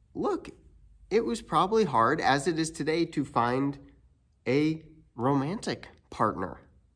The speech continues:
And so y-, you can imagine in some ways how these, these lepers, these people with these skin disorders felt. But there is a whole extra element going on in this scripture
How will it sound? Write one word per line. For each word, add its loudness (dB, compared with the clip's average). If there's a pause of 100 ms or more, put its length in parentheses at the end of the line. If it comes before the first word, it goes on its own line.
(3000)
And -4
so 0
y-, 0 (580)
you -6
can 4
imagine 4
in 4
some 0
ways 0
how 2
these, -2 (280)
these 0
lepers, 0
these 0
people 0
with 0
these 0 (260)
skin 2
disorders 0
felt. -2 (1900)
But -10
there 0
is -4
a -2
whole 0
extra -2
element 2
going 0
on 0
in 0
this -2
scripture -6